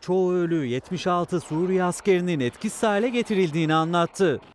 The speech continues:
Tespit edilemeyenlerle birlikte rejim kayıplarının daha fazla olduğunu söyledi. "İdlib'e yönelik operasyon başladı." dedi.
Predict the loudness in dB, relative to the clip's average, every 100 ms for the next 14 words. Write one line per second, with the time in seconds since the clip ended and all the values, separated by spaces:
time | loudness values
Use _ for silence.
0 | _ 0 2 2 2 0 0 0 2 0
1 | 2 2 2 2 2 2 -2 2 2 2
2 | -2 -4 -2 0 0 2 0 2 0 0
3 | 0 0 0 -2 -2 0 2 0 -2 -2
4 | 2 2 4 2 2 0 -2 _ -8 -4
5 | -2 0 0 0 -2 -2 -2 -2 0 0
6 | 0 0 0 0 0 0 -2 0 0 0
7 | 2 0